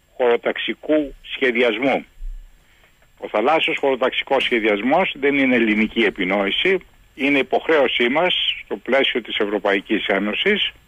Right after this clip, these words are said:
και μας καλούσε επανειλημμένα τα τελευταία τρία χρόνια η Ευρωπαϊκή Ένωση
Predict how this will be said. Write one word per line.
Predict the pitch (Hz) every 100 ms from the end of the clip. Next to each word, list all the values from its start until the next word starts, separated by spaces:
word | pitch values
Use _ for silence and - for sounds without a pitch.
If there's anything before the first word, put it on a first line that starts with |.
| - - - - - - - - - -
και | - 127 123 127 - _ _
μας | - 120 - -
καλούσε | 117 147 175 -
επανειλημμένα | - 131 123 123 147 190 160 120
τα | 104
τελευταία | 104 104 - 104 92
τρία | - 95 87 -
χρόνια | 98 120
η | 120
Ευρωπαϊκή | 101 98 101 101 113
Ένωση | 104 101 123 - 190